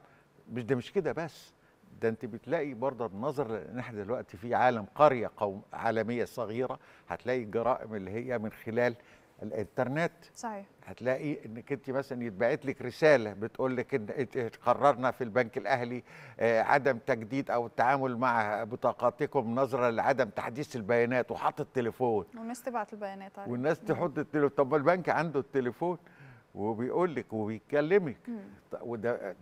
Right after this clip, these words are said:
Speaker 1: دي نقطة. النقطة التانية ان بيبقى فيه الطرف ضعيف،
Speaker 2: مم.
Speaker 1: اللي هو المتلقي، اللي هو بيساعد الطرف الاولاني،
Speaker 2: مم.
Speaker 1: بمعنى انه يفتقد مصداقية الأجهزة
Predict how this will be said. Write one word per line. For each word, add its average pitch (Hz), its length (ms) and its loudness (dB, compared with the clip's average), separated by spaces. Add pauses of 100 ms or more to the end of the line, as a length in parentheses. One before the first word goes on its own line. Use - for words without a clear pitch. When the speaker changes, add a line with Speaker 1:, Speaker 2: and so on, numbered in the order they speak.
(140)
Speaker 1:
دي 123 120 -2
نقطة. 113 360 -4
النقطة 151 360 -6
التانية 170 500 -6 (480)
ان 107 200 -2
بيبقى 127 360 0
فيه 147 280 -4 (560)
الطرف 170 520 0
ضعيف، 113 640 0
Speaker 2:
مم. 226 180 -8 (100)
Speaker 1:
اللي 127 200 2
هو 131 260 4
المتلقي، 120 920 0
اللي 110 340 -4
هو 160 320 4
بيساعد 170 800 4 (140)
الطرف 151 460 0
الاولاني، 113 640 0 (100)
Speaker 2:
مم. 196 220 -10 (360)
Speaker 1:
بمعنى 110 560 -2 (100)
انه 113 280 -4 (260)
يفتقد 131 540 -2 (640)
مصداقية 147 920 4 (840)
الأجهزة 127 640 0